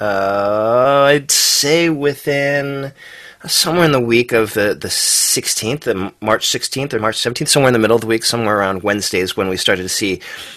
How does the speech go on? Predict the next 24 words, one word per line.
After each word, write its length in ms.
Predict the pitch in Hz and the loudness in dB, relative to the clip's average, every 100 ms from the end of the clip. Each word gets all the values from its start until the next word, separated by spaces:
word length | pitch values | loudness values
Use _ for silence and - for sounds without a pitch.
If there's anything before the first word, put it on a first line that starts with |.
| - | -4
more 420 | 113 117 117 120 | 0 2 4 4
and 80 | 113 | 4
more 160 | 110 107 | 2 0
institutions 720 | - 117 - 113 - 95 92 | -2 -4 -2 -2 -2 -2 -2
around 240 | 95 92 | 0 -2
the 60 | 95 | -2
country 560 | - 151 - 98 85 - - - - - | 2 2 2 -2 -2 -6 -20 -20 -12 -4
announcing 500 | 110 110 113 110 104 | 2 2 2 -2 0
al-, 380 | 107 107 107 107 | 0 0 -2 -4
alternative 880 | 110 - 117 101 104 101 98 - - - | -2 0 -2 0 -2 -2 -2 -8 -14 -2
grading 380 | 117 113 110 104 | 4 4 2 -2
schedules 480 | - 85 98 90 | -2 -2 -4 -6
and 100 | 95 | -6
grading, 600 | 90 95 98 95 92 - 80 | 0 0 0 -4 -6 -10 -6
grading 260 | 104 95 | -2 -2
policies, 720 | 98 147 151 123 - 92 82 - | 0 6 8 8 2 0 0 0
uh, 300 | 87 80 - - | 0 0 -4 0
they 120 | 104 | 0
were 100 | 90 | 2
going 200 | 92 90 | 0 -2
to 60 | |
pass, 300 | 87 110 156 | -2 0 0
fail, 420 | - 113 95 90 87 | 2 4 4 4 2
or 380 | 80 82 87 | 0 -2 -2